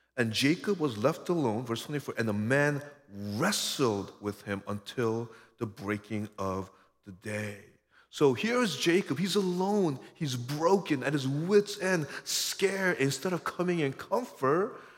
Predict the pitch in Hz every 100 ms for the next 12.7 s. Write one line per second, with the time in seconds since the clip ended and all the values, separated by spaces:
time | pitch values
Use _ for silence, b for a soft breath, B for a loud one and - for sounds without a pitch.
0 | B _ 131 147 175 - - 175 151 135
1 | 131 135 117 - - - 180 180 113 -
2 | - - - _ _ _ _ _ - 117
3 | 98 98 139 107 101 135 165 185 - -
4 | 123 98 90 - b b b b - 107
5 | 110 104 107 101 - 104 - _ _ _
6 | _ _ _ 117 123 214 160 117 107 120
7 | 156 123 107 107 - 113 113 101 - -
8 | - _ - 117 156 - - 98 98 107
9 | b b b b _ _ _ _ _ _
10 | - 101 113 147 131 143 127 139 139 117
11 | 113 - _ - - 160 151 135 - 110
12 | 101 107 170 139 107 107